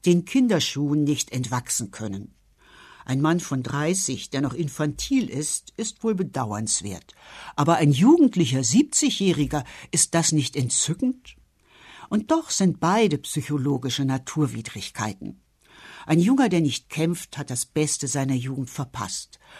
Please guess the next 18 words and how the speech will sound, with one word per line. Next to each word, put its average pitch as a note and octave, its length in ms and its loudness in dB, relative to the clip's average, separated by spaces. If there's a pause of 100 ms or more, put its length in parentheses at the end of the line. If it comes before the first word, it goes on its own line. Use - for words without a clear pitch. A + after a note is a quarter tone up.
(200)
Und C3 160 -2
ein A#2+ 200 -2
Alter, D3 560 -2 (380)
welcher E3 300 2
auf C3 80 -6
das C#3+ 240 -4
Geheimnis D#3+ 720 0
der B2 120 -4
Bäche, D#3+ 500 -4
die B2 140 -8
von A#2 180 -10
den A#2 220 -4
Gipfeln C3 460 -8
rauschen, B2+ 520 -4
nicht A#2+ 240 -8
zu - 160 -6
lauschen C3+ 520 -6
versteht, C3 720 -8